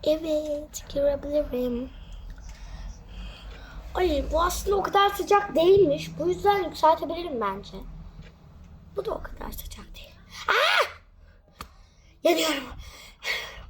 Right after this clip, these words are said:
Yanıyorum. Oh be, ben buradan çıkacağım. Yoksa ben burada, yani, sıcaktan bayılırım herhalde.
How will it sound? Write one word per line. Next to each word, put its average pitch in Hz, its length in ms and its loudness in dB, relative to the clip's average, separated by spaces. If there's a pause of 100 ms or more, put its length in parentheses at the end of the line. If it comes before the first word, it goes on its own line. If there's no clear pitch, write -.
(480)
Yanıyorum. 254 380 -4 (480)
Oh 233 180 0
be, 285 260 6
ben 262 200 6
buradan 262 200 4
çıkacağım. - 360 -2 (380)
Yoksa 320 180 4 (400)
ben 311 140 2 (680)
burada, 359 320 2 (520)
yani, 247 400 4 (380)
sıcaktan 403 640 2 (120)
bayılırım 311 540 6
herhalde. 202 500 0